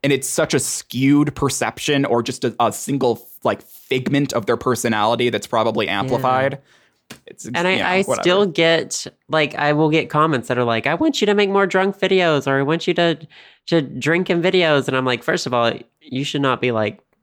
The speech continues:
Speaker 2: making someone into, like, an alcoholic or
Speaker 1: <laughs>
Speaker 2: something."
Speaker 1: Yeah, no,
Speaker 2: for
Speaker 1: that's
Speaker 2: one
Speaker 1: not a good
Speaker 2: thing.
Speaker 1: decision.
Speaker 2: No. And second of all, like, y-, I don't know. Like, I
Speaker 1: No.
Speaker 2: don't, I don't drink.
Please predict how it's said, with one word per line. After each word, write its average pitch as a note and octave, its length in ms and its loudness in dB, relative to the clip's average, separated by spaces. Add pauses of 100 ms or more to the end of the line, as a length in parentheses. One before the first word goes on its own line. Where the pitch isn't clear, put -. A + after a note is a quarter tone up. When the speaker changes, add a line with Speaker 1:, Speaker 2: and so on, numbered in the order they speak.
(1000)
Speaker 2:
making B2 380 0
someone A2+ 360 0
into, A2 220 0
like, G#2+ 160 -2
an A2 100 -2
alcoholic G#2 540 0
or G#2 80 2
Speaker 1:
<laughs> - 0 -
Speaker 2:
something." A2+ 540 0
Speaker 1:
Yeah, B2 200 2
no, C3+ 140 0
Speaker 2:
for C#3+ 60 2
Speaker 1:
that's C#3 120 2
Speaker 2:
one E3 120 2
Speaker 1:
not - 20 2
a A2+ 60 2
good A#2 80 2
Speaker 2:
thing. - 20 -2
Speaker 1:
decision. A2 560 0 (420)
Speaker 2:
No. A2+ 480 0 (380)
And D#3+ 120 2
second F#4 220 2
of D4+ 100 2
all, D3+ 140 2
like, B2+ 320 -2 (1160)
y-, D#3+ 320 -8
I G3+ 120 -4
don't - 240 -6
know. F3+ 560 0 (140)
Like, F3+ 180 0
I G3+ 100 0
Speaker 1:
No. G#3 40 0
Speaker 2:
don't, G3+ 140 0
I G3 100 0
don't G3 260 2
drink. E3+ 560 0